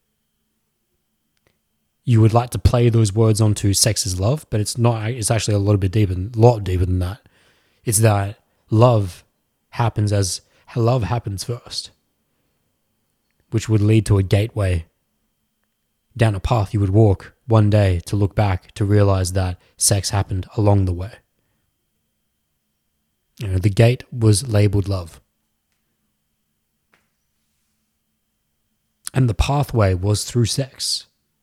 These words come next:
But it's only looking back that you realize that fact. Looking forward,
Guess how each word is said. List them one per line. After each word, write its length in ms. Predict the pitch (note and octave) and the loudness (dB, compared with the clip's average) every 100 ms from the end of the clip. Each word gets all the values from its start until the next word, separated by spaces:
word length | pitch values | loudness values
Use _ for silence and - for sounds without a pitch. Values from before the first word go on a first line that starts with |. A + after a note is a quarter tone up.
| _ _ _ _ _ _ | _ _ _ _ _ _
But 100 | A2 | -8
it's 140 | G#2+ | -4
only 240 | B2 C3+ C3 | 0 2 4
looking 360 | A#2 B2 A2+ | 4 2 2
back 460 | G2+ A#2 F2 - - _ _ | 2 0 -4 -20 -20 _ _
that 100 | G#2 | -4
you 160 | G2+ G2 | 0 2
realize 480 | A2 G#2 G2 F2+ | 2 2 0 -2
that 200 | F2+ G2 | -4 -8
fact. 460 | - - - - - _ _ _ _ _ _ _ _ - | -10 -14 -14 -20 -20 _ _ _ _ _ _ _ _ -6
Looking 320 | A2+ - G2+ | -4 -2 -4
forward, 540 | - C3+ B2 F2 D#2+ | 0 0 0 -6 -18